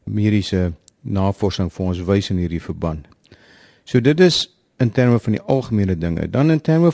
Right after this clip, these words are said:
van mediese terapieë is daar 'n hele verskeidenheid van anti-inflammatoriese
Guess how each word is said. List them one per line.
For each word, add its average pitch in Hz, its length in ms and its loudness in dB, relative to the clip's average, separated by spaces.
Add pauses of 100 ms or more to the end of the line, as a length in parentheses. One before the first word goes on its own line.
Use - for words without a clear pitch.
van 131 220 4 (420)
mediese 147 480 2
terapieë 120 720 2
is 110 160 -2
daar 98 320 2
'n 95 160 -2
hele 139 240 4
verskeidenheid 117 840 0
van 90 460 -4 (560)
anti-inflammatoriese 120 1400 2